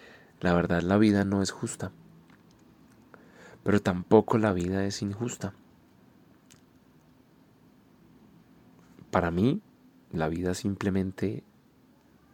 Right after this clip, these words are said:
es. El abuso, el abandono, el maltrato que viviste o que estás viviendo,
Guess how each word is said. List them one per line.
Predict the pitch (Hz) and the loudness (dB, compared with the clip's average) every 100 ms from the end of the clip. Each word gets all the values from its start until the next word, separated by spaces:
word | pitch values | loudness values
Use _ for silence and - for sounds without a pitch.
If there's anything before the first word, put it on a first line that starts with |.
| _ - | _ -2
es. | 95 - - - - _ _ _ _ _ _ - - - - _ _ _ _ _ _ _ - _ _ _ _ _ _ _ _ - | -2 0 -8 -10 -18 _ _ _ _ _ _ -20 -20 -20 -20 _ _ _ _ _ _ _ -20 _ _ _ _ _ _ _ _ -8
El | 92 | -4
abuso, | 82 92 120 123 131 120 120 - - - - _ | 2 4 4 2 -2 -2 -4 -8 -20 -20 -20 _
el | 92 87 | -8 -6
abandono, | 85 87 85 87 107 113 120 117 | -6 -6 -2 2 2 4 4 4
el | 104 | 2
maltrato | 92 85 - 101 104 104 113 | -2 -6 -4 0 2 0 -4
que | - 92 | -2 -2
viviste | 87 85 101 - 120 | 0 -2 -4 -4 -2
o | 113 101 | -2 -2
que | 92 | -6
estás | - 92 85 | -6 -6 -2
viviendo, | 98 101 110 113 123 | -2 0 0 0 -2